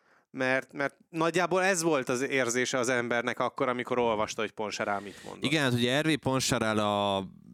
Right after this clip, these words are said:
Speaker 2: Csapatok Szövetségének is az el-, az elnöke, amellett ugye, hogy, ö, csapattulajdonos is, és ugye ő például, tehát ő volt az, aki elérte azt, hogy a, mm, néhány csapat, vagy a legjobb csapatok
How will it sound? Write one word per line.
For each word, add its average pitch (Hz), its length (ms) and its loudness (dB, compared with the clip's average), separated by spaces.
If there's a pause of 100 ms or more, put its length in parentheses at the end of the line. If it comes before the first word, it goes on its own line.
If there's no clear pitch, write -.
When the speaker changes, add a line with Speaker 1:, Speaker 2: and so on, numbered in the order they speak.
Speaker 2:
Csapatok 123 460 -2
Szövetségének 95 840 -2
is 95 160 -4
az 92 100 -2
el-, 90 300 0 (100)
az 95 120 -2
elnöke, 92 440 -2
amellett 90 380 -2
ugye, 92 140 -4
hogy, 87 320 -2
ö, 82 260 0
csapattulajdonos 85 960 -4
is, 113 300 -2 (260)
és 85 360 -4
ugye 90 180 0
ő 104 200 2
például, 95 480 0
tehát - 200 -10
ő 147 260 4
volt 104 340 2
az, 90 260 0
aki 87 680 0 (460)
elérte 98 680 -2
azt, 131 260 -2
hogy 98 200 -2
a, 82 240 0 (640)
mm, 90 600 -8
néhány 104 480 0
csapat, 110 360 -4
vagy 90 120 -4
a 82 40 0
legjobb 87 360 -4
csapatok 110 640 -4